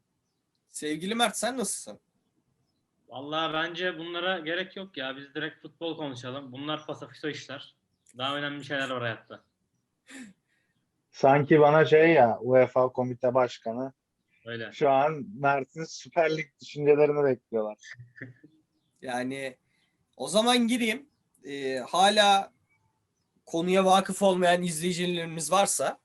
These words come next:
Speaker 1: on iki tane kulüp, e, Şampiyonlar Ligi'nden ayrılarak kendi ligini, e, oluşturduğunu açıkladı. Hani oluşturmayı planlıyoruz değil, biz direkt oluşturduk. Ağustos iki bin yirmi birde de başlatacağız dedi. Ve akabinde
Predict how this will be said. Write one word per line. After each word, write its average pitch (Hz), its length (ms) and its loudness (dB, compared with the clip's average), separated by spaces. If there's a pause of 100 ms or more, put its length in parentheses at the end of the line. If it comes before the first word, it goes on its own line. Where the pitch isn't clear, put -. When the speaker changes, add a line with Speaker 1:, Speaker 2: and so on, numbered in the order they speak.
(460)
Speaker 1:
on 247 140 6
iki 240 200 -2
tane 180 320 4
kulüp, 180 340 -6 (500)
e, 139 300 -4
Şampiyonlar 196 640 2
Ligi'nden 180 300 -2
ayrılarak 180 580 0
kendi 175 520 -4
ligini, 170 480 -4 (440)
e, 139 60 0
oluşturduğunu 165 1300 2
açıkladı. 120 680 -10
Hani 131 120 -8
oluşturmayı 147 500 -4
planlıyoruz 147 540 0
değil, 175 160 -8
biz 165 160 -8
direkt 196 160 -6
oluşturduk. 170 640 -6 (440)
Ağustos 180 400 0
iki 190 220 -6
bin 180 80 -2
yirmi 170 280 -4
birde 151 260 -8
de 240 140 0
başlatacağız 170 720 0
dedi. 117 300 -12 (580)
Ve 170 280 0
akabinde 190 840 0